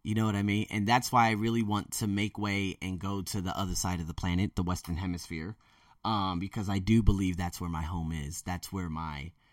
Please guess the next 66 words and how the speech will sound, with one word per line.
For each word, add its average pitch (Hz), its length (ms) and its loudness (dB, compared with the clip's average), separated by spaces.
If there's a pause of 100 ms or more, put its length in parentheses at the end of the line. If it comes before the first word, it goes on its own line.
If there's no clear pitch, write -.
(140)
my 87 120 -4
heart 95 380 0
is. 78 600 -6 (140)
That's 98 240 -4
where 90 180 -6
everything 76 400 -6
is. 69 180 -8
My 80 120 -8
spirit, 104 480 -10
my 82 100 -6
soul, 90 420 -4
everything 82 460 0
is 76 160 -8
there. 71 300 -10 (460)
Because 95 300 -6
I 87 60 -2
love 104 260 0
those 64 200 -6
folks. - 420 -2
I 92 80 -6
don't 92 100 -4
know 98 80 -4
what 95 180 -6
it 92 80 -4
is 95 220 -4
about 95 260 -8
the 101 80 -10
Latinos, 104 880 -6
but 85 240 -8
I 98 140 0
just 90 220 -4
absolutely 90 560 -2
love 76 200 -2
them. 67 240 -4 (360)
So - 180 -2
if 76 100 -2
I 120 100 4
could 110 180 -2
get 120 180 2
there 120 220 2
and 104 100 0
people 110 240 -8
start 101 220 -6
listening 90 300 -8
to 82 80 -14
my 71 100 -12
podcast 113 640 -2
and 101 80 -4
they're 107 40 -2
like, 98 200 0
"Oh 196 80 8
my 143 120 6
God, 151 420 6
oh, 196 200 2
can 131 140 -2
you 139 80 4
be 165 160 0
on 190 100 4
my 185 120 4
show? 208 260 -2
Can 139 160 -6
we 139 80 -2
do?" 170 200 -4
Oh 117 300 4
my 82 220 0
God, 90 480 0